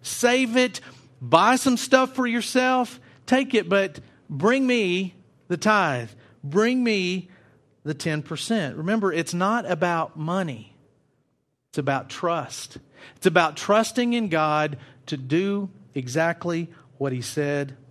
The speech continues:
he would do. Remember, it's already his. That was already my hundred dollar bill. When I was about six years old, it was Christmas Eve, and I realized that I hadn't been shopping yet. Not many six-year-olds can go shopping. And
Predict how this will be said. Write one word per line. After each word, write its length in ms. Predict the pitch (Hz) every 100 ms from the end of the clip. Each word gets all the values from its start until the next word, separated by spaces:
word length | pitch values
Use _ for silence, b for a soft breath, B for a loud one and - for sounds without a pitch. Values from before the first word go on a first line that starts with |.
| _ _ _ -
he 120 | 139
would 200 | 127 117
do. 320 | 127 120 110 107 b b b
Remember, 560 | 143 147 220 202 143 139 - _
it's 120 | - 160
already 260 | 156 139
his. 480 | 139 175 110 104 - _ _ _ _ _ _ _ _ _
That 80 | 147
was 120 | 147
already 180 | 175 160
my 140 | 160
hundred 220 | 156 160 147
dollar 200 | 139 123
bill. 320 | 156 127 - _ _ b b b b b b b b _ -
When 100 | 190
I 20 |
was 100 | 180
about 220 | 180 165
six 240 | 208 202 185
years 160 | 147
old, 300 | 185 160 135
it 800 | 135 - _ _ _ _ _ -
was 120 | 143
Christmas 380 | - 185 175 -
Eve, 180 | 185 156
and 100 | 147
I 40 |
realized 580 | 139 165 156 139 139 - B B B
that 80 | 170
I 40 | 170
hadn't 140 | 135
been 100 | 120
shopping 400 | - 202 139 117
yet. 140 | 123
Not 160 | 160 147
many 140 | 143
six-year-olds 580 | 113 160 - 131 123 123
can 140 | - 123
go 100 | 120
shopping. 440 | 131 120 196
And 100 | 170